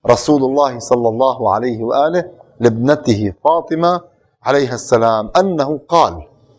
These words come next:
"يا بني، إنا أعطينا أهل البيت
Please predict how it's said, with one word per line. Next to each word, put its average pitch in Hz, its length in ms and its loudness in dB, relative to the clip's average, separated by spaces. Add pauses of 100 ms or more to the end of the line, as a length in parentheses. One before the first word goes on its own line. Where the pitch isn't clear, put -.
(600)
"يا 190 240 4 (480)
بني، 139 500 0 (840)
إنا 147 680 0
أعطينا 170 920 0
أهل 120 180 -2
البيت 110 720 0